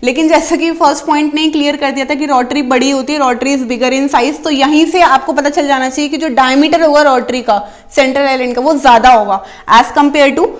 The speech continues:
roundabout। तो इसका जो diameter होता है वो कितना होता है, it is more than seventy meters। तो Rotary और Roundabout में जो मैंने last point आपको बताया इंस्क्राइब circle वाला, उससे हमें ये clear होता है कि जहाँ पे हमारा जो diameter है वो हमें सेवेंटी से कम का, हमारा इंस्क्राइब circle का जो diameter है वो अगर सेवेंटी से कम है,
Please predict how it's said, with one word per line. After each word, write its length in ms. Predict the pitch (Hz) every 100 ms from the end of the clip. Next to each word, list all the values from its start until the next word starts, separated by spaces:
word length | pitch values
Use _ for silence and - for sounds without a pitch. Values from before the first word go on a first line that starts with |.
| - -
roundabout। 580 | 247 233 226 214 208 208
तो 80 | 262
इसका 280 | 247 -
जो 140 | 285 302
diameter 460 | 262 254 277 269
होता 180 | 302 285
है 60 | 294
वो 80 | 285
कितना 260 | 311 294
होता 220 | 285 269
है, 80 | 294
it 60 | 311
is 160 | 339
more 240 | 294 269 254
than 200 | 254 330 - - -
seventy 360 | 277 254 254 262
meters। 420 | 226 - - 220
तो 60 | 294
Rotary 440 | 285 277 269 339
और 120 | 359 349
Roundabout 520 | 285 285 285 320 311
में 120 | 320
जो 100 | 320
मैंने 160 | 302 311
last 340 | 285 262 262
point 260 | 294 285 294
आपको 220 | 294 294
बताया 340 | 262 254 247
इंस्क्राइब 440 | 262 262 - 254 262
circle 420 | - 240 240 269
वाला, 260 | 254 240 320
उससे 260 | 311 349
हमें 240 | 330 311 320
ये 200 | 302 311
clear 280 | 311 320
होता 200 | 302 269
है 120 | 285 294
कि 160 | 349
जहाँ 380 | 277 311 294 269
पे 80 | 349
हमारा 320 | 359 285 285
जो 140 | 302 339
diameter 560 | 269 254 269 277 285
है 100 | 226
वो 160 | 240 285
हमें 180 | 285 302
सेवेंटी 460 | 320 262 269 311
से 120 | 320 339
कम 260 | 302 277
का, 100 | 277
हमारा 380 | 302 285 240 240
इंस्क्राइब 440 | 254 262 - 254 254
circle 320 | 247 240 262
का 80 | 254
जो 120 | 277
diameter 460 | 233 226 240 233
है 120 | 262 269
वो 120 | 277
अगर 100 | 277
सेवेंटी 420 | 285 254 254 277
से 140 | 285 302
कम 260 | 269 254
है, 100 | 208